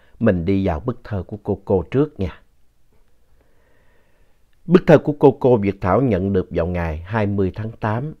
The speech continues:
năm hai nghìn không trăm hai mươi. Nội dung bức thư như sau. Dear anh Thảo, em xin chào anh Thảo.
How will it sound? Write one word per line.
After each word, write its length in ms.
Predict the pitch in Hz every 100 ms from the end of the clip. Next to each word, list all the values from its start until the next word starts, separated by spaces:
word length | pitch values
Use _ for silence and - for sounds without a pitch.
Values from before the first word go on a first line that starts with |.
| _
năm 200 | 117 101
hai 100 | 95
nghìn 120 | 85 71
không 160 | 92 -
trăm 160 | 87
hai 180 | 87 92
mươi. 360 | 80 87 95 - - - - - - _ _ _ - _ _ _ _ _ _ _
Nội 180 | 120 107
dung 160 | 120 120
bức 160 | 139
thư 100 | 120
như 200 | 104 104
sau. 380 | 98 - 92 78 - _ _ _ _ _ _ _ _ -
Dear 340 | 127 120 104 98
anh 180 | - 95
Thảo, 420 | 87 82 78 107 - - - _ _ _ _
em 240 | 127 120
xin 240 | 110 113 110
chào 240 | 95 78
anh 180 | 78 95
Thảo. 440 | 90 82 87 113